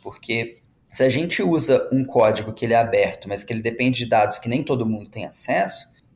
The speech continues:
ninguém pode provar que o resultado que a gente chegou corresponde ao resultado daquele código, porque os,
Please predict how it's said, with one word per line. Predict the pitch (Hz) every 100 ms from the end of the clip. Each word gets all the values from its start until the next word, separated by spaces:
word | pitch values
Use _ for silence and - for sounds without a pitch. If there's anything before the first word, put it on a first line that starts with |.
| _ -
ninguém | 139 135 170
pode | 254 233 -
provar | 147 127 - 143 175
que | 151
o |
resultado | 143 135 131 135 156 156
que | 135
a |
gente | 117 120 -
chegou | - 95 104 139 190 - _ _ _ _ _ _ _ _ _ -
corresponde | 135 156 - 135 143
ao | 156
resultado | 160 160 131 131 151
daquele | 175 170 175
código, | 226 165 120 110 - -
porque | 101 - - 110 110 107 101 117
os, | 117